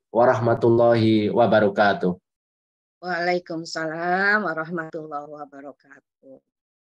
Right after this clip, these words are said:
Speaker 2: Terima kasih Bapak Kapus, Bapak Doktor Haji Syafi'i M Ag yang telah membuka acara webinar ini.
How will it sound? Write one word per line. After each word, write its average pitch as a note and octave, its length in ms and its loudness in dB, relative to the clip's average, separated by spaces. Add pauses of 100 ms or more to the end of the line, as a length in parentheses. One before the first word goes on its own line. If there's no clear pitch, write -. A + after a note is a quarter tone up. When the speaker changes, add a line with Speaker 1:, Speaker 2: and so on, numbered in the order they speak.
Speaker 2:
Terima D#3 240 -18
kasih G#3+ 720 -4
Bapak - 400 -12
Kapus, G#3 800 -4 (640)
Bapak C#3 400 -16
Doktor D3+ 400 -18
Haji D#3+ 320 -12
Syafi'i D#3 1040 -10 (160)
M D#3 160 -18
Ag D3+ 160 -16 (720)
yang D#3 240 -16
telah C#3+ 240 -6
membuka E3 800 -4
acara D3+ 720 -12
webinar C#3 560 -8
ini. C#3 320 -20